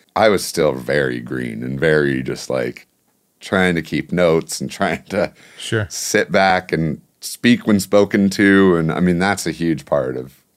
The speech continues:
Speaker 2: Well, I mean, what a huge opportunity
Speaker 1: Yeah,
Speaker 2: to
Speaker 1: it was,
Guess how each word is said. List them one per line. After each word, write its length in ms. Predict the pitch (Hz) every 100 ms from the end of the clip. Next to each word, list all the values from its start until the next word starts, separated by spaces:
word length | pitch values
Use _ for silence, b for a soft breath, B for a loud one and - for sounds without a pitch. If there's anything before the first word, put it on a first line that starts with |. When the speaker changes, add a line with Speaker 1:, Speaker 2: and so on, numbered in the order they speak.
| _ -
Speaker 2:
Well, 100 | 151
I 40 |
mean, 160 | 143 120
what 100 | 131
a 20 | 117
huge 320 | - 107 98
opportunity 560 | 90 - - 98 95
Speaker 1:
Yeah, 240 | 90 117 -
Speaker 2:
to 160 | 87
Speaker 1:
it 40 | 78
was, 160 | 65